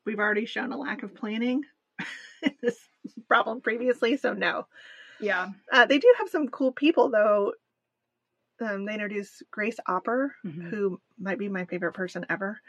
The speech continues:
Speaker 2: Mm-hmm.
Speaker 1: They ha-, tell this ridiculous story about coining the term bug. So that's worth listening to. But anyway, uh, Grace was in the Navy. She worked on the first big computer in the U S.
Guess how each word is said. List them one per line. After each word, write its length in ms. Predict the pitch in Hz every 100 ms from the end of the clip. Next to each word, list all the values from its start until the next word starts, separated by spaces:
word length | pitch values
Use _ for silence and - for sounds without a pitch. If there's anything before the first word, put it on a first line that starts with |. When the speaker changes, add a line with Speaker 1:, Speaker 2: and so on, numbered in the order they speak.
| -
Speaker 2:
Mm-hmm. 300 | 208 190 185 190 _ _ _ _
Speaker 1:
They 160 | 233 214
ha-, 120 | 196 - -
tell 160 | 254
this 140 | 240 214
ridiculous 500 | 185 196 202 196 202
story 300 | 202 196 196
about 440 | 208 196 180 -
coining 420 | - 208 202 202
the 100 | 202
term 500 | 196 - 196 190 185 -
bug. 540 | - 175 196 202 254 262 262 - _ _ _ _ _ _ _ _ _ _ _ _
So 600 | - 214 202 202 196 185 - _ _ _ _ _ _ -
that's 260 | 233 220
worth 160 | 202 214
listening 340 | 196 185 196
to. 380 | 196 190 190 196 - _ _ _ _ _ _ _ _ _ _
But 120 | 240
anyway, 380 | 269 247 220 214 -
uh, 180 | 208 -
Grace 360 | - 262 294 - _ -
was 140 | 220 220
in 80 | 240
the 60 |
Navy. 300 | 208 202 214 254
She 180 | -
worked 240 | 196 202 202
on 80 | 190
the 80 |
first 320 | 196 196 - 202
big 180 | 202
computer 500 | - 190 - 226 202
in 160 | 196 196
the 80 | 190
U 160 | 196 180
S. 260 | 180 254